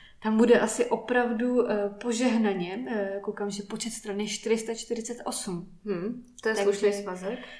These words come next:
Speaker 1: takže to bude docela svazeček a ta knížka vychází čtrnáctého dubna.
Speaker 2: To
Speaker 1: Takže
Speaker 2: budeme se těšit.
Speaker 1: Ano, takže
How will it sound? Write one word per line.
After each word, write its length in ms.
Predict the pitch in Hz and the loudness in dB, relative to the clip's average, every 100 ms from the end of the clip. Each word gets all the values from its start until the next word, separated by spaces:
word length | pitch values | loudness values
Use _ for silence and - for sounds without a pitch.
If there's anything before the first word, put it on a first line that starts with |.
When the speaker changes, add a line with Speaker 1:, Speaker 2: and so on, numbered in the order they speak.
| - | -8
Speaker 1:
takže 240 | 226 208 | -4 -2
to 120 | 220 220 | 0 0
bude 140 | 220 | 0
docela 240 | 220 285 | 0 -2
svazeček 600 | 285 233 226 233 233 254 254 | -2 -4 -4 -4 -4 -6 -6
a 120 | - 214 | -8 -6
ta 140 | 233 | -6
knížka 400 | 226 226 220 240 | -2 -2 -2 -2
vychází 380 | 220 233 233 233 | -2 -2 -2 -2
čtrnáctého 760 | - 214 220 208 214 214 208 | -4 0 0 0 -2 0 0
dubna. 420 | 208 185 185 180 180 - - - - | 0 0 -2 -4 -8 -16 -20 -20 -10
Speaker 2:
To 120 | 214 | -2
Speaker 1:
Takže 160 | 208 - - | 0 -2 -2
Speaker 2:
budeme 260 | 196 190 | 0 0
se 140 | 185 175 | -6 -10
těšit. 460 | - - - - - - _ _ - 208 | -10 -8 -10 -10 -20 -20 _ _ -14 -10
Speaker 1:
Ano, 200 | 185 196 - - | -8 -10 -16 -20
takže 340 | 202 202 202 | -20 -18 -16